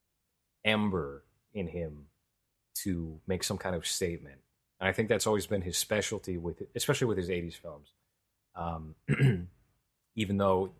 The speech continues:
that never got in the way of the entertainment factor or, uh, the open interpretation a, a theater goer could have of his films, I think it would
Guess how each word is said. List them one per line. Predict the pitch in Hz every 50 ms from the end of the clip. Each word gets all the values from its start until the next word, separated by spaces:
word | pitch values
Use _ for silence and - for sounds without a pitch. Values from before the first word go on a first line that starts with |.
| _ - 113
that | 101 107 107 95
never | 104 101 87 95
got | 87 95 92
in | 87 85
the | 87
way | 85 90 87 87 85
of | 82 80
the | 85 85 82
entertainment | 92 90 87 85 - - 95 92 90 85 85 82 -
factor | - - 78 78 - _ - 85 76 71 67 _ _ _ _ _ _ _ _ _ _ _ -
or, | 90 85 85 85 82 80 78 73 73 71 69 - _ _ _ _
uh, | 73 71 71 _
the | - 95 -
open | - 101 98 - 101 92
interpretation | 87 82 - - 87 - - - 95 87 80 - - 82 76 73 73 _ _ _ _ _ -
a, | 87 82 78 76 76 76 - _
a | 95 85 _ _
theater | - 101 95 90 85
goer | 78 78 87 80 80 76
could | - - - 80
have | - - 107 107 92 80 71 65 64 - _ _ _ _ _ _ _ _ _ _ _ _ _
of | 92 87 82
his | - 95 90 -
films, | - - 107 98 87 80 78 - - _ _ _ _ _ _
I | - 120
think | - 160 143 127
it | 135
would | 127 127 110 117 127